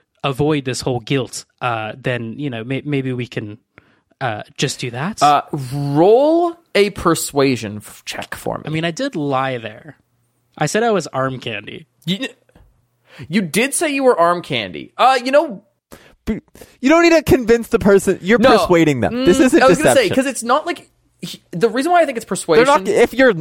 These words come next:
Speaker 3: if you're telling the truth, they don't care.
Speaker 2: It's like
Speaker 3: Whether you're telling the truth or not, they don't care.
Speaker 1: That's, that's fair. What do you want me to roll, Joe?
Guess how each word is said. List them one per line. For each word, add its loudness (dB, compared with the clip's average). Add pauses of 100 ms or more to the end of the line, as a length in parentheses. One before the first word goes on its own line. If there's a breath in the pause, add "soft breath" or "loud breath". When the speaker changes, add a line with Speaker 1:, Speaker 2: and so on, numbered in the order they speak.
Speaker 3:
if 4
you're 4
telling 2
the 2
truth, 2 (460 soft breath)
they 2
don't 2
care. 4
Speaker 2:
It's 0
like 2
Speaker 3:
Whether 4
you're 4
telling 2
the 2
truth 2
or 2
not, 2
they 4
don't 0
care. 2 (420)
Speaker 1:
That's, -6
that's -6
fair. -12
What -4
do 0
you 2
want -2
me -4
to -4
roll, -6
Joe? -16